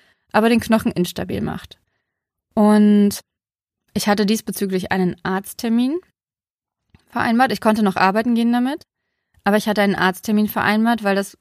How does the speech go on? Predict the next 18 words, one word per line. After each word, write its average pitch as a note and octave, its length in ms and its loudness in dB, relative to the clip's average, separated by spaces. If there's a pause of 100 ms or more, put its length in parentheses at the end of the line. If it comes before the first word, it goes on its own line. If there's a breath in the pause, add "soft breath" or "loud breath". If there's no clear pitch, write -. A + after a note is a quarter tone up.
weiter G3+ 440 -2
geklärt G3+ 480 -2
werden E3 220 -2
musste. - 360 -10 (480)
Und - 280 -4
dieser G3+ 180 0
Arzttermin, A#3 600 0
der F#3+ 100 0
lag, F3 300 0 (480)
ich - 80 -20
glaub, - 320 -6
es - 180 -12
war F3+ 120 0
irgendwie F3 180 -4
so F3+ 220 -8
halb G#3+ 200 0
fünf G#3+ 260 -2
nachmittags. G3+ 680 -2